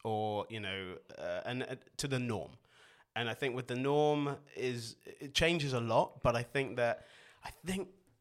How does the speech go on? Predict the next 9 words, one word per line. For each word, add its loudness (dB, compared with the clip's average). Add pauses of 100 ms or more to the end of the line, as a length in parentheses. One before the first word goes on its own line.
(220)
especially 2
girls, 2
know, 0 (420)
"Ah, 4 (420)
you're 2
not -2
gonna -2
attack -2
me." -4